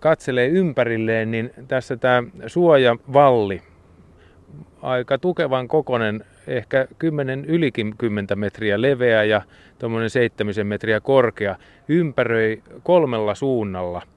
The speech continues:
Tää on noin kilometrin halkasijaltaan, muurin pituus on puolitoista kilometriä ja paikka muistuttaa huomattavasti Birkkaa. Se suuri ero on, että tässä katsotaan kohti itää, kun Birkassa katsotaan kohti länttä.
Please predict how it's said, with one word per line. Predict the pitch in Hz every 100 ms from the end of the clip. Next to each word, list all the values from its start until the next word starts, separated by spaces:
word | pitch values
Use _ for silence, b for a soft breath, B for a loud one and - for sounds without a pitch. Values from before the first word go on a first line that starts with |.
| B B B
Tää | - 131 131
on | 143
noin | 160 160 143
kilometrin | 170 156 127 113 110
halkasijaltaan, | 107 160 143 123 - 123 117 - 117 113
muurin | 151 143 117 107
pituus | 135 123 110
on | 98
puolitoista | - 170 143 120 - 107
kilometriä | 120 117 110 - 117 110 110 B B B 131
ja |
paikka | - 185 170 -
muistuttaa | 170 180 - 117 - 127 123 120
huomattavasti | 131 202 170 131 - 135 120 127 - -
Birkkaa. | 101 131 117 - - 78 - B B -
Se | 175 175 - _
suuri | - 185 160 139
ero | 135 123 131
on, | 151 135
että | -
tässä | 113 165 - 120
katsotaan | 139 135 120 101 101
kohti | 92 98 - 101
itää, | 180 180 147 123 117 b b -
kun | 123
Birkassa | 156 156 123 - 117
katsotaan | 120 - 117 117
kohti | 110 117 - 131 -
länttä. | 147 127 95 _ -